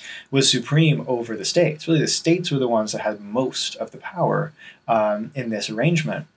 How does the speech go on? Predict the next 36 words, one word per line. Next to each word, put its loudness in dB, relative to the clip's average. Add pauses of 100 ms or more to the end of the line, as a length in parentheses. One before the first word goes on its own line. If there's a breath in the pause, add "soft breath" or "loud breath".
(160)
Whereas 4
with 0
the -2
Constitution, 0
we -2
have 4
this -4
very -2
particular, 0 (140)
uh, 2 (160)
clause 4
called -2
the -2
supre-, -2
the -4
Supremacy 0
Clause, -4 (440 loud breath)
which -4
makes 4
this 2
explicit 0
statement 2
that -6
laws 6
passed 0
by 4
Congress 4
are -6
supreme 2
over -4
the -10
states, 0
and -4
if -6
the -8
states, -2